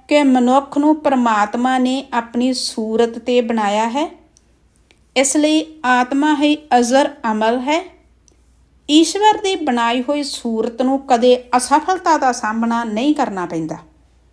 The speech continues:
ਹਰ ਬੱਚੇ ਨੂੰ ਸਿਖਾਇਆ ਜਾਣਾ ਚਾਹੀਦਾ ਹੈ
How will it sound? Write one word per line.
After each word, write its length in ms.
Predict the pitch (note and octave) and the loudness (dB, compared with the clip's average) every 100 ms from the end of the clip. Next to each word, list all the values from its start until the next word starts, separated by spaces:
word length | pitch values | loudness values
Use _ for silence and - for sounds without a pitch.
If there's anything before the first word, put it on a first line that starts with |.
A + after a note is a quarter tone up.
| _ _ _ _ _ _ _ _ _ _ _ _ _ | _ _ _ _ _ _ _ _ _ _ _ _ _
ਹਰ 220 | B3+ C#4 | 0 2
ਬੱਚੇ 380 | E4 D#4+ - C#4+ | 2 0 0 -2
ਨੂੰ 140 | D4 | 0
ਸਿਖਾਇਆ 500 | D4 - - A#3+ A#3+ | -2 -4 0 2 4
ਜਾਣਾ 360 | A#3+ B3 A#3 A#3+ | 4 0 -2 -4
ਚਾਹੀਦਾ 460 | A#3 G#3+ A3 A3 A#3+ | -2 -4 -2 -2 0
ਹੈ 240 | C4+ D4 | 2 0